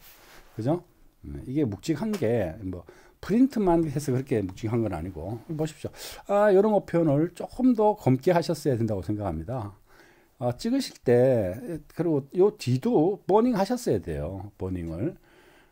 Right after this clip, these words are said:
아, 요런 게 이제 조금 안타깝죠. 음, 나무를 좀 더 찾아서 순광 상태나 사광 상태에서 찍어서 뒤도 충분히 어둡게 떨어뜨리셔야 되는데,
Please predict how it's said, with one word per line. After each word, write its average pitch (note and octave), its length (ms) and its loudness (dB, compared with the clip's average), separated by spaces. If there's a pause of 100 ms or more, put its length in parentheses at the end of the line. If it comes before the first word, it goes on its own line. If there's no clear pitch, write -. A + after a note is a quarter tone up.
(200)
아, G2 520 -8
요런 G3 280 2
게 C4+ 100 0
이제 C#3 120 0
조금 C3+ 240 -10
안타깝죠. - 560 -2 (240)
음, G2+ 180 -6
나무를 C#3+ 260 0
좀 C3 120 0
더 A#2+ 120 -2
찾아서 F3+ 600 -2
순광 C#3+ 380 -2
상태나 A#2+ 440 -4
사광 C#3 320 0
상태에서 C#3+ 380 -2
찍어서 D3+ 440 -2 (440)
뒤도 B2 260 0
충분히 D#3+ 360 -2
어둡게 B2 380 -4
떨어뜨리셔야 A#2+ 580 -4
되는데, F2 560 -4